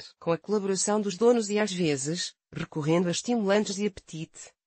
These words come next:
conseguimos superar este passo tão traumático e com riscos para o felino.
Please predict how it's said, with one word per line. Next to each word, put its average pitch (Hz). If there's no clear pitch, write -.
conseguimos 214
superar 202
este 208
passo 170
tão 185
traumático 165
e 165
com 208
riscos 175
para 220
o 214
felino. 127